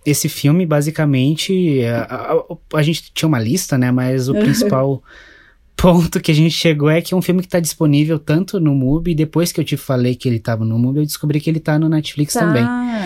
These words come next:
Speaker 1: Então, um filme fácil, bem acessível das pessoas encontrarem. Eu queria te perguntar, só pra gente começar, Cili, qual que é a tua relação, a tua impressão do cinema da, da Juliana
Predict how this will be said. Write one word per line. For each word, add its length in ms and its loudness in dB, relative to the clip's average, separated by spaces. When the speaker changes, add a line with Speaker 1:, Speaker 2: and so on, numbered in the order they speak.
Speaker 1:
Então, 220 -2
um 40 -2
filme 260 0
fácil, 800 -2
bem 240 0
acessível 540 -2
das 160 -4
pessoas 340 -4
encontrarem. 580 -6
Eu 80 2
queria 180 0
te 80 -6
perguntar, 440 -2
só 100 -4
pra 160 -4
gente 180 -4
começar, 1040 -4
Cili, 340 -2
qual 240 -2
que 140 -6
é 40 2
a 40 0
tua 400 0
relação, 960 0
a 80 -2
tua 160 0
impressão 600 0
do 200 0
cinema 500 0
da, 280 -2
da 120 -2
Juliana 720 0